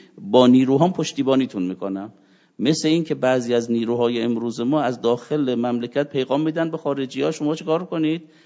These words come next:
تحریم کنید، ما هم از اینجا پشتیبانی می‌کنیم.» خلاصه جریان رو خوب ببینید. جریان عبدالله ابن ابی به عنوان یک منافق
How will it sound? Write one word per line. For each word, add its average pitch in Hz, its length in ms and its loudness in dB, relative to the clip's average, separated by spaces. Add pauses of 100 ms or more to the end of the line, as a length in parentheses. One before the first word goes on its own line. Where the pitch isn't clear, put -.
(140)
تحریم 135 440 0
کنید، 165 380 0
ما 156 140 2
هم 160 100 2
از - 180 0
اینجا 135 500 0
پشتیبانی 87 640 -12
می‌کنیم.» 71 480 -12 (340)
خلاصه 143 320 0
جریان 165 500 2
رو 185 80 2
خوب 170 340 -2
ببینید. 101 540 2
جریان 127 500 2
عبدالله 117 600 0
ابن 120 180 -4
ابی 143 680 0 (380)
به 113 60 0
عنوان 117 600 2
یک 117 460 -6
منافق 117 760 -4